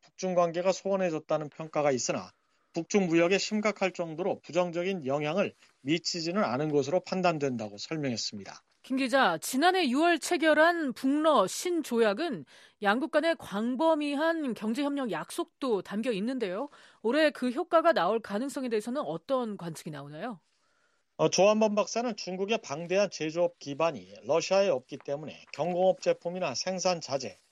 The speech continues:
Speaker 1: 설비 등 북한이 필요로 하는 품목들을 러시아가 제공할 수 없다고 지적했습니다. 또 러시아가 자국에 파견된 북한 노동자와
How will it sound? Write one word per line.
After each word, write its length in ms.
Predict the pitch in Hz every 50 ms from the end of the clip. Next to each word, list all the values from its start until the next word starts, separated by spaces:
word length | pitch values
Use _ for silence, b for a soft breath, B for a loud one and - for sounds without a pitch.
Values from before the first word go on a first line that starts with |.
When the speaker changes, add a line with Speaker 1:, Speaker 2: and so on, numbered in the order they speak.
| _ _ -
Speaker 1:
설비 340 | - - 185 185 180 180
등 200 | 180 202 185 131 -
북한이 320 | - 135 - 170 180 185 185 -
필요로 340 | - 185 185 196 180 180 175
하는 240 | 160 160 180 180
품목들을 640 | - - 180 180 170 165 143 - - 185 202 123 104 _ _ _ _ _ _
러시아가 460 | 120 135 156 156 - 180 180 185 208
제공할 360 | - - 143 147 156 160 151 147
수 140 | - -
없다고 400 | 139 127 - _ 147 131 117 107
지적했습니다. 880 | 95 - - 143 139 135 - - 117 - - - 104 98 87 80 - - _ _ _ _ _ _ _ _ _ _ _
또 100 | - 147
러시아가 500 | 143 151 160 170 - - 196 196 196 196
자국에 440 | - - - 139 156 165 180 190 190
파견된 520 | 185 - - 180 180 180 170 170 196 180 -
북한 300 | - 151 - 170 175 156
노동자와 580 | 139 139 143 160 160 156 143 156 160 180 180